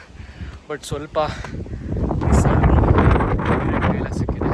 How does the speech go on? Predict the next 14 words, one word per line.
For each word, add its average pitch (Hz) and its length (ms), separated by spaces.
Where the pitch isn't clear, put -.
ಹುಷಾರಾಗಿ - 420
ಹತ್ಬೇಕು. - 340
ಪಾತ್ 135 280
ನೋಡಿ 135 200
ಮುಂದೆ 127 240
ಹೇಗಿದೆ 117 300
ಅಂತ. - 100
ಫುಲ್ಲು - 320
ಸ್ಟೀಪು. - 520
ಎಷ್ಟೊಂದು 160 380
ಜನ 143 120
ಇಲ್ಲಿ 131 200
ಏನೇನೋ 131 240
ಸಾಹಸ, 135 360